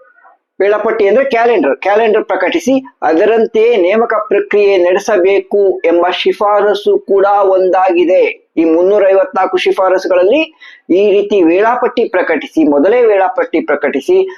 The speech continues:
ಅದರಂತೆ ನೇಮಕ ಮಾಡಿಕೊಳ್ಳಬೇಕೆಂಬ ಶಿಫಾರಸು ಕೂಡ ಒಂದಾಗಿದೆ ಸ್ನೇಹಿತರೆ. ರಾಜ್ಯದ ಮುಖ್ಯಮಂತ್ರಿಗಳಿಗೆ ಸಲ್ಲಿಸಲಾಗಿರುವ ಕರ್ನಾಟಕ ಆಡಳಿತ ಸುಧಾರಣಾ ಆಯೋಗದ ಹತ್ತನೇ ವರದಿಯಲ್ಲಿ ಇನ್ನು ಮುಂದೆ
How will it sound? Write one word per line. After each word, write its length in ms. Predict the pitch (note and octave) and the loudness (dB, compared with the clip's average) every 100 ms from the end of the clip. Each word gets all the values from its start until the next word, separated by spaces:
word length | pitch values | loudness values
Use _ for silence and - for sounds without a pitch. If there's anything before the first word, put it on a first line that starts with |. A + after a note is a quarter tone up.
| - | -6
ಅದರಂತೆ 600 | C3+ D3 G#3 G3+ F#3+ G3+ | -2 0 2 0 0 0
ನೇಮಕ 400 | F#3 E3+ F#3+ G3 F#3 | 2 2 0 0 -2
ಮಾಡಿಕೊಳ್ಳಬೇಕೆಂಬ 920 | F3 F3 F3+ F#3+ F3+ E3+ F3 F3+ D#3+ E3 | 0 0 0 0 0 2 0 0 0 -2
ಶಿಫಾರಸು 640 | E3 D3+ F#3 F3+ E3 C#3 | -4 -2 0 0 -2 -4
ಕೂಡ 160 | F#3+ C4+ C#4+ - - | -2 0 -2 -6 -4
ಒಂದಾಗಿದೆ 680 | E3 F3+ F3 E3+ D#3 D3+ D3+ | -2 2 2 0 0 0 0
ಸ್ನೇಹಿತರೆ. 720 | D3+ D3+ C#3 B2 G#2 - - _ _ _ _ _ _ _ _ _ _ C#3 | 0 -2 -2 -2 -4 -6 -10 _ _ _ _ _ _ _ _ _ _ -4
ರಾಜ್ಯದ 400 | F#3+ G3+ A#3+ A3 | -2 0 0 0
ಮುಖ್ಯಮಂತ್ರಿಗಳಿಗೆ 1200 | A3 F#3 - A3 G#3 G3 F#3+ F#3 F3+ D#3+ A3 A3 | 0 -2 -2 -2 0 0 0 2 0 0 0 -2
ಸಲ್ಲಿಸಲಾಗಿರುವ 1000 | - E3+ G3 G3+ F3 E3 D#3 D#3 D#3 F3+ F#3+ - | -2 0 0 0 0 0 0 0 0 0 -2 -4
ಕರ್ನಾಟಕ 480 | D#3 D#3+ F#3+ G3 F#3+ | -4 -2 0 0 -2
ಆಡಳಿತ 520 | F3 D3 E3 F3 - | -2 -2 0 0 0
ಸುಧಾರಣಾ 760 | E3+ D#3+ D#3+ E3+ E3+ E3+ C3 D#3 | -2 0 0 0 0 -2 0 0
ಆಯೋಗದ 320 | D#3+ D3 D3+ F#3+ - | 2 2 0 -2 -4
ಹತ್ತನೇ 440 | D3 - G#3+ G#3 | -8 -2 -2 0
ವರದಿಯಲ್ಲಿ 960 | F3+ C#3+ D#3+ D#3+ D#3 B2+ B2 F3 - _ _ _ - - - - | 0 0 0 2 2 2 0 -6 -8 _ _ _ -20 -20 -12 -4
ಇನ್ನು 260 | G3 C4+ | 0 2
ಮುಂದೆ 600 | C#4+ A#3+ G#3+ A3+ A#3 - | 2 2 2 0 -2 -6